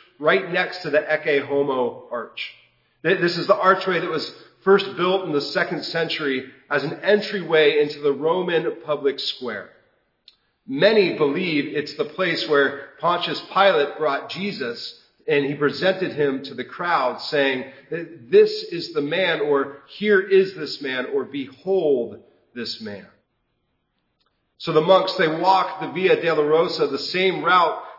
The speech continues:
they've been walking for generations, stopping at the fourteen stations of the cross to worship and to pray. I, I got there early because I knew it was the only chance I'd really get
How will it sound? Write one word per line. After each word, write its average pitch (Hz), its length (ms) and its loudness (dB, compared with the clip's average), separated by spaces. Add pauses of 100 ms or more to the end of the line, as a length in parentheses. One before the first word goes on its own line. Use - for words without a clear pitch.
they've 147 160 0
been 147 200 2
walking 160 500 0
for 147 100 -6
generations, 143 1040 0 (200)
stopping 180 760 2
at 143 180 -2
the 147 220 -6
fourteen 180 640 -2
stations 147 720 -4
of 127 120 -6
the 127 80 -12
cross 160 640 -2 (320)
to 135 120 -8
worship 139 580 -2 (460)
and 117 140 -12
to 110 80 -10
pray. 90 300 -14 (1120)
I, 139 240 2
I - 20 4
got 160 280 4
there 151 140 4
early 139 400 2 (520)
because 151 260 -4
I 156 160 6
knew 185 220 4
it 190 60 2
was 165 120 -4
the - 140 -4
only 175 340 0
chance 175 400 -2
I'd 143 240 -2
really 180 300 -2
get 180 420 0